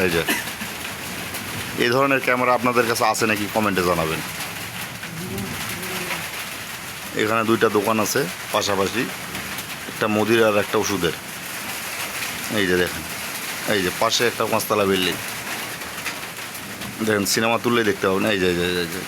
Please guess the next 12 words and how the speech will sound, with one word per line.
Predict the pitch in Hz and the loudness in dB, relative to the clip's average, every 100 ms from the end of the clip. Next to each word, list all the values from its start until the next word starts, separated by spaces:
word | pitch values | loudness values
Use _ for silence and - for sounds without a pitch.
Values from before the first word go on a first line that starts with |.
| - - | -6 -2
এই | 101 | 0
যে, | 82 87 | 2 0
এই | 87 | 0
যে, | 87 - - - - - - - - | -4 -8 -10 -10 -10 -10 -12 -10 -6
হ্যাঁ। | 98 - - - - - - - - - - - - - - - - - - - - - - 110 | -6 -6 -8 -10 -10 -10 -8 -8 -6 -6 -6 -6 -6 -8 -8 -8 -8 -8 -6 -6 -6 -6 -4 0
যদিও, | 107 113 - 113 | 4 4 2 2
যদিও | 117 113 123 113 107 | 2 6 4 4 2
ভিডিওটা | 110 117 113 113 | 4 6 6 6
বেশি | 110 - 113 | 4 4 4
লং | 107 104 | 4 4
করব | 110 104 107 | 4 4 4
না | 107 | 2